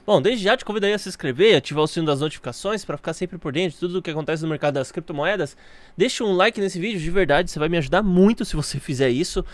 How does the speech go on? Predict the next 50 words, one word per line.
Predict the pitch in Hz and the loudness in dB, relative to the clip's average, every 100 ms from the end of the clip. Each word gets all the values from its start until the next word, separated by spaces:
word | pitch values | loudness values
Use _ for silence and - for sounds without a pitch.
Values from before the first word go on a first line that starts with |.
| - | -16
Então, | - 165 | -4 -4
por | 185 | -2
favor, | - 120 143 | -6 -2 -2
dá | 147 | -2
essa | 160 160 | -4 -6
força | - 139 151 - | -8 -8 -8 -6
aí. | 127 233 - - - - - | -6 -8 -14 -20 -20 -20 -6
E | 233 | -4
o | |
segundo | 330 285 269 | -2 -2 0
link | 262 262 | 0 0
na | 240 | 0
descrição | 226 - 233 - 214 | -2 -6 -10 -6 -4
é | 226 | -2
o | |
robô | 214 202 | 0 0
de | 202 | 0
operações | 202 196 - 170 | 0 -4 -2 -4
que | - | 0
eu | |
utilizo. | 196 - 277 170 160 - - _ | 0 0 2 2 2 -8 -20 _
Caso | 165 139 | -2 -2
você | 135 | -4
queira | 175 160 151 147 - - | -4 2 4 2 -2 -12
conhecer, | - 165 185 185 - 190 262 | 0 2 2 -2 2 2 2
tá? | 180 | -6
É | |
só | 180 190 | -6 -4
clicar | 196 180 180 | -4 0 0
no | |
segundo | 170 165 156 156 | 0 -2 0 -2
link | 151 151 | -2 -2
aí | 180 | -4
que | - 220 | -4 -2
já | 202 185 | 4 4
é | 196 | 4
um | 214 | 0
tutorial | 196 - 190 180 | -4 -2 0 0
completo | 196 196 160 165 170 | -2 -2 0 0 0
pra | 131 | -6
você | 131 143 | -8 -6
ver | 135 | -6
o | 139 | -6
que | - 127 | -4 -2
é, | 139 139 | 0 -2
como | 123 117 | -4 -12
funciona | - 123 123 139 135 120 113 | -14 -12 -6 -2 -2 -4 -8
e | |
tudo | 120 127 | -10 -10
mais. | 117 - - | -10 -12 -20